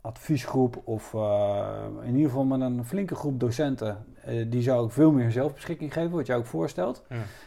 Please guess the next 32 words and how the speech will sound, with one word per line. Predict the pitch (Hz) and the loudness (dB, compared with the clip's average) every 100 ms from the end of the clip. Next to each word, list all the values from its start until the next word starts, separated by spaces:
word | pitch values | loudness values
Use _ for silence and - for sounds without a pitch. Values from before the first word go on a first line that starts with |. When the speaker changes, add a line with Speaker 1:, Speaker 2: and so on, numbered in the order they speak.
| - | -2
Speaker 1:
En | 139 | 2
dan | 131 120 | 4 4
vervolgens | 110 156 160 - | 4 2 2 -2
gaan | 135 | -4
kijken, | 131 127 113 | -2 -2 -2
oké, | 107 101 | -8 -6
waar, | 113 127 127 117 | 0 0 0 -2
waar | 127 127 123 120 - | -2 0 -2 -6 -8
laten | 127 120 123 | -6 -4 -4
we | |
de | 117 | -4
kaasschaaf | 117 135 123 - 95 - | -2 -4 -4 -6 -6 -8
ergens | 98 98 - | -8 -8 -6
overhalen? | 104 104 95 92 92 | -8 -6 -6 -6 -6
Speaker 2:
Ja. | 147 123 - - - - - - - - | -4 -4 -6 -16 -20 -20 -20 -20 -20 -2
Speaker 1:
En | 120 | 2
wat | 120 139 - - | 6 4 2 -8
in | 120 | -4
het | 113 107 | -2 -2
basisonderwijs | 117 170 143 131 110 98 113 | -2 -2 -4 -6 -4 -2 -4
hebben | 123 120 | -6 -8
we | 120 | -6
natuurlijk | 123 110 | -6 -4
ook | 117 | -2
mensen | 120 117 104 | -4 -4 -6
die | 104 | -6
zich | 98 104 - - - | -8 -12 -14 -20 -10
comfortabeler | 120 104 - 135 139 123 | -8 -6 -4 -2 0 0
voelen. | 123 127 143 | 0 0 0
Jij | 117 127 | 2 2
bijvoorbeeld, | 123 110 127 123 - | 2 0 0 -2 -6
taal. | 95 80 80 | -8 -8 -10